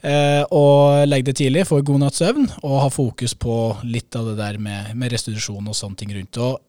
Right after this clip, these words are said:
jeg jobber jo veldig mye, eh, jeg jobber en del som osteopat og har en del behandlingstimer, og det er ofte litt sånn brannslukning i starten for å få kropp-, eller for å få, eh, personen til å stole litt mer på, på kroppen, at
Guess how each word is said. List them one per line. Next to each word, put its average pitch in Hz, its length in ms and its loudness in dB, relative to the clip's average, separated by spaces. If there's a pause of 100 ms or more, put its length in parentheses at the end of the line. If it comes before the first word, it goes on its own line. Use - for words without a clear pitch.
(120)
jeg 139 140 0
jobber 127 320 0
jo 139 100 0
veldig 117 240 -2
mye, 117 300 0 (280)
eh, 117 280 -8
jeg 139 80 0
jobber 127 180 -2
en 139 80 0
del 123 160 -4
som 127 160 -2
osteopat 135 480 -6
og 120 80 -6
har 117 160 -4
en 135 160 -4
del 117 160 -6
behandlingstimer, 113 800 -6 (500)
og 131 540 0 (100)
det 117 160 -8
er 180 80 0
ofte - 240 -6
litt 147 240 -4
sånn 160 140 -4 (100)
brannslukning 139 640 -4
i 143 80 -4
starten 151 480 -4 (160)
for - 240 -10
å - 20 -4
få 117 220 -6 (160)
kropp-, 117 400 -10
eller 110 160 -8
for 113 160 -10
å 110 80 -8
få, 107 280 -8 (280)
eh, 107 240 -10
personen 104 400 -10
til 104 80 -10
å 104 80 -6
stole 104 300 -8
litt - 100 -14
mer 104 160 -6
på, 101 240 -6 (600)
på 131 120 0
kroppen, 113 400 -2
at 107 140 -6